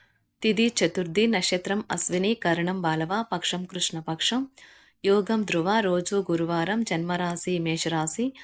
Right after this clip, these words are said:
అభిజిత్ కాలం వచ్చి ఉదయం పదకొండు గంటల యాభై రెండు నిమిషం నుండి పన్నెండు గంటల నలభై రెండు నిమిషాల వరకు ఉంటుంది.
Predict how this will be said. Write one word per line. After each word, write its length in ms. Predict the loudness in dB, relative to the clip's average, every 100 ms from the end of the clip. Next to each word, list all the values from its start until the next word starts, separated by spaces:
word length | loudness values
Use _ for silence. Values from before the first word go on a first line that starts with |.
| -20 _ -6
అభిజిత్ 380 | -4 -2 -4 -4
కాలం 320 | -2 -2 -2
వచ్చి 280 | -4 -2 -2
ఉదయం 320 | 0 0 -2
పదకొండు 420 | -2 -4 -2 -4 -4
గంటల 260 | -2 0
యాభై 200 | 0 -2
రెండు 200 | -4 -4
నిమిషం 320 | -4 -4 -6 -8
నుండి 240 | -6 -4
పన్నెండు 340 | -4 -2 -4 -4
గంటల 260 | -6 -4
నలభై 300 | -4 -2 -4
రెండు 140 | -6 -10
నిమిషాల 340 | -10 -8 -6
వరకు 260 | -6 -8 -12
ఉంటుంది. 400 | -12 -12 -10 -10